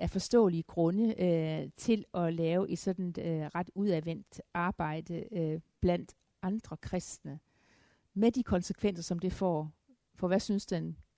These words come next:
græske biskop eller græske præst, når, øh,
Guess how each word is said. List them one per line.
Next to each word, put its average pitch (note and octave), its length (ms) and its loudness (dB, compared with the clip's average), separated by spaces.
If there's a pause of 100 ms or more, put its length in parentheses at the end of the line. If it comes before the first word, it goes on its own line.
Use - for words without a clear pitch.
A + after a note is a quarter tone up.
(280)
græske - 340 -2
biskop E3+ 520 -6
eller D3+ 140 -4
græske - 360 -6
præst, - 560 -12
når, D#3+ 360 -2
øh, E3+ 220 -4